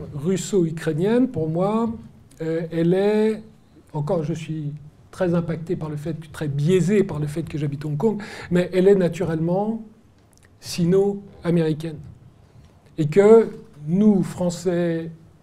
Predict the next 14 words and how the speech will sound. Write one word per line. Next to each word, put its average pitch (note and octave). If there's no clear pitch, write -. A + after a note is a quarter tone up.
Européens D#3+
de C3
l'Ouest, G3
comme D3
nous, E3
Russes, D3+
eh D3+
ben, F3
en F3
fait, A#3
on F3
se E3+
fait G3+
avoir. D#3